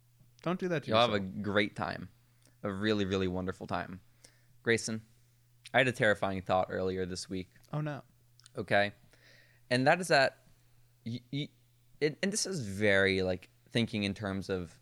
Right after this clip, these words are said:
Speaker 2: the archetypes of people in high school, right? Which we're so far separated from at this point.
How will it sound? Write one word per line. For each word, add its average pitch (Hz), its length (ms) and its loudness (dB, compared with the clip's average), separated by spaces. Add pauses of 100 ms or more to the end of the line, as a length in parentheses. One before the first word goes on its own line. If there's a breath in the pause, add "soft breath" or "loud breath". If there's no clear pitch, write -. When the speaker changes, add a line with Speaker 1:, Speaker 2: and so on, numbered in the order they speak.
(140)
Speaker 2:
the 123 140 -4
archetypes 95 600 -4
of 90 120 -14
people 90 360 -8
in 87 80 -6
high 90 200 -6
school, 98 400 -14 (120)
right? 101 360 -2 (120)
Which 147 200 -8
we're 156 160 2
so - 280 0
far 117 220 0
separated 90 520 -4
from 90 200 -8
at - 80 -14
this - 160 -10
point. 98 300 -12